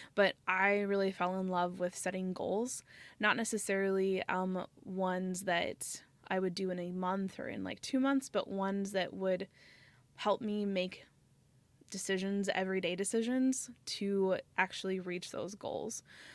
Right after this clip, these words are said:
So now as an adult, uh, when I set a goal or I say, like, write something down that I'm gonna do something, I'm, it, it happens, which is super <laughs> awesome. Um, I've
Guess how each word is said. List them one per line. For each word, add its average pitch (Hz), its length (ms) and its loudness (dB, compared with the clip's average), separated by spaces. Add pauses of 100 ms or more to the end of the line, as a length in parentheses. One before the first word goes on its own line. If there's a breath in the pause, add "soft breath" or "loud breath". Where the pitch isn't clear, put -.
(100)
So 202 480 6 (220)
now 208 480 4
as 196 180 0
an 190 80 -2
adult, 185 600 0 (340 loud breath)
uh, 190 200 2
when 196 200 -2
I 226 260 0
set 262 200 -2
a 233 80 2
goal 190 240 2
or 185 80 2
I 180 160 2
say, 190 360 -2
like, 175 240 -4
write 175 220 -2
something 196 300 -4
down 214 180 -4
that 220 80 -8
I'm 202 140 -2
gonna 202 180 -2
do 190 160 -4
something, 226 440 0 (880 loud breath)
I'm, 196 320 2 (180)
it, 196 160 2 (140)
it 185 160 -2
happens, - 720 -2
which 196 480 0
is 190 140 -2
super 202 360 0
<laughs> 190 60 4
awesome. 226 480 0 (580 loud breath)
Um, 202 360 2
I've 190 320 2